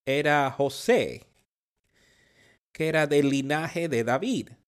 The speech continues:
y el nombre de la virgen era María. Ahora tengamos eso en mente, lo que estaba ocurriendo aquí, y recordando que aquí estaba esta jovencita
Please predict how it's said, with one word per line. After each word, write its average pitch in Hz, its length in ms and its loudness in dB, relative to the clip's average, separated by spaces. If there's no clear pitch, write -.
y 123 140 -4
el 117 120 -4
nombre 123 680 -4
de 117 180 -6
la 113 120 -2
virgen 143 580 -6
era 110 600 -2
María. 113 560 -4
Ahora 147 300 -2
tengamos 165 540 -4
eso 151 240 -2
en 143 180 -8
mente, 147 540 -2
lo 113 160 -4
que 113 100 -4
estaba 143 460 0
ocurriendo 127 600 -2
aquí, 127 580 -4
y 139 180 -2
recordando 143 840 -2
que 131 140 0
aquí 160 280 -2
estaba 170 440 -2
esta 165 220 -6
jovencita 160 1000 -8